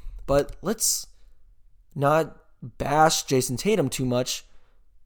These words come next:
saying he's not that guy. Let's, let's talk about what he did wrong and how he played poorly, and, and that's of room for hi-, for improvement for him. But Jason Tatum is that guy. He showed it in this run.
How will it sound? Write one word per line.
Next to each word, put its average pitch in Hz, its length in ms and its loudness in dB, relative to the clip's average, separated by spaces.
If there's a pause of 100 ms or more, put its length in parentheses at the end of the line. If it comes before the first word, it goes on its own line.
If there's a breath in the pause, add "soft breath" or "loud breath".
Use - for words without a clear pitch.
(240)
saying 160 300 0
he's 131 120 0
not 135 160 4
that 131 140 2
guy. 135 140 4
Let's, 160 340 -2
let's 160 180 2
talk 156 220 2
about 165 160 4
what 170 120 0
he 180 100 0
did 160 180 -4
wrong 135 380 4 (220 loud breath)
and 135 120 -4
how 135 120 2
he 143 80 6
played 170 280 10
poorly, 143 520 0
and, 135 300 -2
and 131 360 -4
that's 127 280 0
of 127 280 -4 (200)
room 131 240 2
for 131 200 -2
hi-, 131 180 -2
for 135 140 -2
improvement 196 380 2
for 127 120 -2
him. 131 200 0 (260 loud breath)
But - 280 2 (520)
Jason 214 240 0
Tatum 220 340 2
is 233 240 -2
that 123 260 -2
guy. 104 380 0 (140)
He 220 120 -4
showed 214 280 4
it - 80 2
in 131 120 2
this 123 180 0
run. 98 280 -4